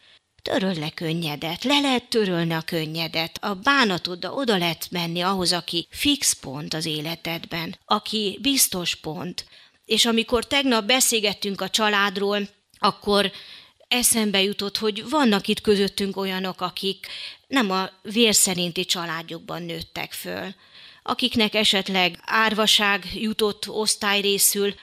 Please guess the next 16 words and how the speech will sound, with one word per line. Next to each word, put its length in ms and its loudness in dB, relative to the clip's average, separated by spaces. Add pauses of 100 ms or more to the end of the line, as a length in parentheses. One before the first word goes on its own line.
vagy 260 0
olyanok 440 4
is 200 2
vannak, 480 -2
akiket 720 -6
a, 280 4
a 120 -2
családjuk 760 -2
nem 360 0
fogadott 680 -2
el, 160 -2
és 200 2
egy 180 -2
otthonba 520 -4
kerültek 720 -10
be. 300 -8